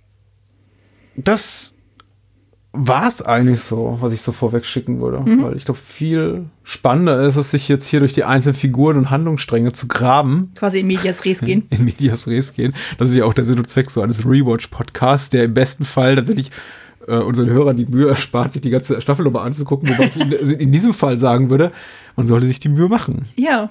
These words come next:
Speaker 1: Ja.
Speaker 2: Also es passiert wirklich echt viel.
Speaker 1: Ja. Selbst, selbst Leute, die in der zweiten Staffel gar nichts zu tun hatten, wie, äh, Danny mit ihrer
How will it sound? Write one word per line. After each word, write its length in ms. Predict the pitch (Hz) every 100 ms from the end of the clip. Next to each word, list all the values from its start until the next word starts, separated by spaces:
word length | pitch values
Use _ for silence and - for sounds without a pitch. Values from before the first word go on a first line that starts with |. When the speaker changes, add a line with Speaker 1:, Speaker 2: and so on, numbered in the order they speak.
| -
Speaker 1:
Ja. 260 | 214 160 139
Speaker 2:
Also 140 | 208
es 80 | 220
passiert 380 | 247 - 277 -
wirklich 320 | 233 240 247 _
echt 460 | 196 208 240 - -
viel. 340 | - 190 107
Speaker 1:
Ja. 440 | 120 147 226 180 - - - -
Selbst, 180 | 160
selbst 200 | 196 196 147
Leute, 180 | 175 185
die 20 |
in 60 | 151
der 100 | 147
zweiten 220 | 156 151
Staffel 220 | 151 143 123
gar 240 | 131 160
nichts 160 | 240 -
zu 100 | 135
tun 220 | - 135
hatten, 320 | 135 147 170 143
wie, 180 | 139 127
äh, 220 | 131 127 127
Danny 460 | 127 131 151 170
mit 160 | 131 127
ihrer 280 | 131 127